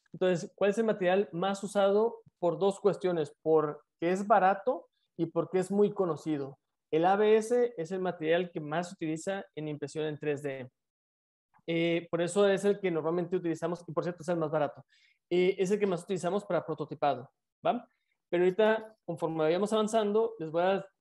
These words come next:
hacer una, un espacio de esto para hablar de materiales,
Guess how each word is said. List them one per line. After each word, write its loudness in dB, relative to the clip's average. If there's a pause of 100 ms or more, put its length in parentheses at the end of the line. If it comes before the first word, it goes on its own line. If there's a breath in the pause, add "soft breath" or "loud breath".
(180)
hacer -2
una, 2
un -2
espacio 2
de 2
esto -4
para -4
hablar -2
de -2
materiales, -2